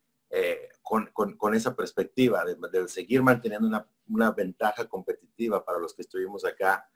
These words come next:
porque no, reconocerles que hicieron lo que tenían que hacer para estar acá, es de que estamos posicionados de una manera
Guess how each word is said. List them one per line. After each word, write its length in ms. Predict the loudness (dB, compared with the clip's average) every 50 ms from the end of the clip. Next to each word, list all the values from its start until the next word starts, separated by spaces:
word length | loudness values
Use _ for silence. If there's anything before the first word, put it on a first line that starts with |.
| _ _ _ _ _
porque 320 | -12 -12 -4 -4 -4 -4
no, 200 | -2 -6 -8 -8 _ _ _ _ _ _ _
reconocerles 800 | -10 -10 -2 -2 0 0 0 4 6 6 6 6 6 2 0 0
que 100 | -8 -10
hicieron 280 | -4 0 0 0 0
lo 80 | 0 -4
que 120 | -6 -6
tenían 280 | -8 -4 -2 -2 -2 -2
que 80 | -2 -6
hacer 480 | -4 2 6 8 8 8 6 0 -12 _ _ _ _ _
para 140 | -8 -8 -8
estar 220 | -6 -2 -2 -2 -2
acá, 420 | 0 2 2 2 2 2 -2 _ _ _ _ _ _ _
es 180 | -2 -2 0 0
de 160 | -2 -2 0
que 100 | -4 -4
estamos 400 | 0 2 2 2 2 0 -6 -8
posicionados 640 | _ -10 -10 -8 -8 -8 -2 0 2 2 2 2 2
de 60 | 0
una 100 | -2 -2
manera 380 | -2 -2 -2 -2 -4 -4 -6